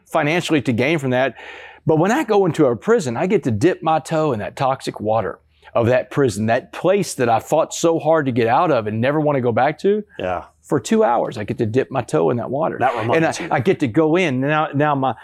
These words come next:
Speaker 1: my, my sights are full of prison. The hearing is full of prison. All my senses are being dragged into prison.
Speaker 2: Yeah.
Speaker 1: And, and finally, you know, the touch, the taste, the smell.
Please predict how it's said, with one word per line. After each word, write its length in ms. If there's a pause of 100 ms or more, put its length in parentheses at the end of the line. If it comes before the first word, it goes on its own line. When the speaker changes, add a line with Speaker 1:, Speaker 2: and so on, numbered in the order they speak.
(100)
Speaker 1:
my, 240
my 240
sights 720 (180)
are 140
full 260
of 80
prison. 380 (320)
The 80
hearing 640 (120)
is 140
full 180
of 80
prison. 220
All 160
my 100
senses 480
are 80
being 240
dragged 340
into 140
prison. 500
Speaker 2:
Yeah. 300
Speaker 1:
And, 300 (180)
and 160
finally, 500
you 140
know, 180
the 140
touch, 460
the 100
taste, 380
the 80
smell. 380